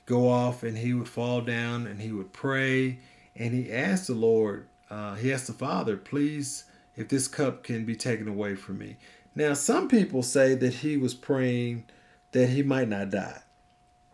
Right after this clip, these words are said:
I don't agree with that because he came here to die. That was his goal. That was his objective from being born. He came to die.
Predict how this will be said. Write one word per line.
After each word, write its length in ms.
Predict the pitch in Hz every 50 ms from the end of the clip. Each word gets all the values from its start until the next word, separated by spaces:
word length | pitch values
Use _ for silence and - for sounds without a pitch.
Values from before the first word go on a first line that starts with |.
| _ _ _ - - -
I 80 | 147 151
don't 180 | 165 160 147
agree 240 | 135 123 123 123 120
with 140 | 110 101 -
that 240 | 107 101 90 90 -
because 380 | 110 110 - 123 117 110 -
he 100 | - 165
came 340 | 156 - 147 135 131 123 113
here 120 | 110 107 98
to 120 | 92 90
die. 340 | 85 92 90 90 90 92 92 - - - - _ _ -
That 120 | 117 123
was 180 | 127 123 117 120
his 140 | 117 104 95
goal. 460 | 92 - 90 98 120 123 - - -
That 120 | 95 98 113
was 140 | 120 120 -
his 160 | 117 104 101
objective 600 | 95 85 90 104 110 120 123 123 - 95 92 92
from 420 | - - 101 98 95 98 98 98 - - - _ _ _ _
being 280 | - 123 127 127 120 104
born. 460 | 95 107 143 165 127 87 - - 87 92
He 260 | 98 107 104 101 98
came 300 | 98 - 117 113 117 113
to 80 | 104 95
die. 320 | 92 104 117 107 - -